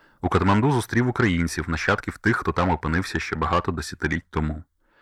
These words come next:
Там я дізнався про найкращий борщ у світі, на телячих хвостах із печеним бурячком.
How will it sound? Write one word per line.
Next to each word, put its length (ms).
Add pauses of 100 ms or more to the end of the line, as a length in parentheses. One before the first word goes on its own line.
(220)
Там 200
я 60
дізнався 420
про 140
найкращий 480
борщ 280
у 40
світі, 440 (180)
на 140
телячих 400
хвостах 520
із 160
печеним 440
бурячком. 500